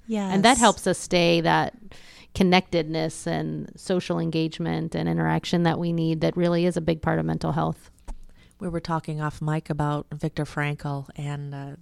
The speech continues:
Speaker 2: the, the need to be needed and the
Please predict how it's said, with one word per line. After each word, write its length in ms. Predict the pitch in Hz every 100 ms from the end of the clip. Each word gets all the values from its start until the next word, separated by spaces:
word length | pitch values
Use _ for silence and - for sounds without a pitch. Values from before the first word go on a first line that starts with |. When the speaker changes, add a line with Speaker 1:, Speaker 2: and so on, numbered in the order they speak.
| 160 -
Speaker 2:
the, 340 | 147 139 139 - _
the 100 | -
need 540 | 151 151 156 165 160 143
to 100 | 151
be 160 | 143
needed 460 | 139 139 139 139 135
and 280 | 139 135 135 - - - -
the 240 | - 151